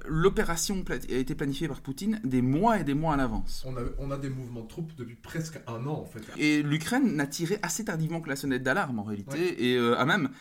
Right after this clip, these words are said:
Speaker 1: joué jusqu'au bout la stratégie, euh, d'apaisement, dans le sens où les États-Unis étaient très vocaux, si vous vous rappelez bien, aux, en janvier, début février,
Speaker 2: Bah,
Speaker 1: sur
Speaker 2: en
Speaker 1: le
Speaker 2: fait,
Speaker 1: risque
Speaker 2: dès
Speaker 1: d'une
Speaker 2: le
Speaker 1: invasion
Speaker 2: dès
Speaker 1: russe,
Speaker 2: le
Speaker 1: en
Speaker 2: début,
Speaker 1: fait.
Speaker 2: c'est, c'est eux qui ont pla-, pratiqué, euh,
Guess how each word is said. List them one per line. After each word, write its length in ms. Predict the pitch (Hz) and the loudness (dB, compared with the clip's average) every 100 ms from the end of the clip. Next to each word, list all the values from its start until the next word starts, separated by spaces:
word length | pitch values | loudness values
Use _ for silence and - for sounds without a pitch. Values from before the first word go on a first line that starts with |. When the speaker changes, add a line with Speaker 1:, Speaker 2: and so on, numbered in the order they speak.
| - - | -14 -6
Speaker 1:
joué 320 | 120 160 175 | -2 2 2
jusqu'au 400 | 139 214 - 180 | 4 4 4 0
bout 180 | 160 202 | 2 4
la 120 | 156 | 2
stratégie, 800 | 160 151 147 139 143 170 180 - | 0 -4 -2 -4 -6 -8 -8 -4
euh, 240 | 127 123 123 117 | -2 0 0 -2
d'apaisement, 580 | 143 147 156 143 185 147 | 0 2 2 2 4 4
dans 120 | 120 | 4
le 60 | 123 | 2
sens 280 | 196 196 170 | 0 -2 0
où 40 | |
les 120 | 143 | 0
États-Unis 500 | 135 139 135 156 180 - - - | 2 0 0 -2 -4 -6 -16 -6
étaient 180 | 135 131 | -4 -4
très 220 | - 190 | -4 -2
vocaux, 360 | 151 156 170 175 | 0 0 2 2
si 100 | 143 | 0
vous 80 | 127 | 0
vous 100 | 131 | 0
rappelez 260 | 127 139 | -2 -2
bien, 380 | 123 139 147 143 | 0 0 0 0
aux, 180 | 123 120 | 0 0
en 140 | 127 | -2
janvier, 580 | 127 139 123 143 147 147 | 0 0 2 0 0 0
début 240 | 123 127 | 0 0
février, 540 | 135 135 131 135 139 147 - - - | -2 -2 0 0 0 -2 -14 -16 -6
Speaker 2:
Bah, 60 | |
Speaker 1:
sur 120 | - 131 | 2 4
Speaker 2:
en 20 | |
Speaker 1:
le 60 | |
Speaker 2:
fait, 60 | 120 | 6
Speaker 1:
risque 140 | 165 143 | 4 4
Speaker 2:
dès 60 | |
Speaker 1:
d'une 100 | 127 | 4
Speaker 2:
le 40 | 117 | 4
Speaker 1:
invasion 320 | 107 117 220 | 0 0 2
Speaker 2:
dès 60 | 294 | 2
Speaker 1:
russe, 140 | 135 | 0
Speaker 2:
le 60 | - | -2
Speaker 1:
en 20 | |
Speaker 2:
début, 120 | 156 | -2
Speaker 1:
fait. 40 | 170 | -4
Speaker 2:
c'est, 220 | 127 107 | -6 -8
c'est 220 | - - | -10 -6
eux 180 | 170 170 165 | -2 -2 0
qui 160 | 139 | 0
ont 180 | 139 143 | 2 0
pla-, 220 | - 135 | 0 0
pratiqué, 600 | - - 120 120 139 147 | -2 -6 -4 -2 2 4
euh, 200 | 127 110 | 4 0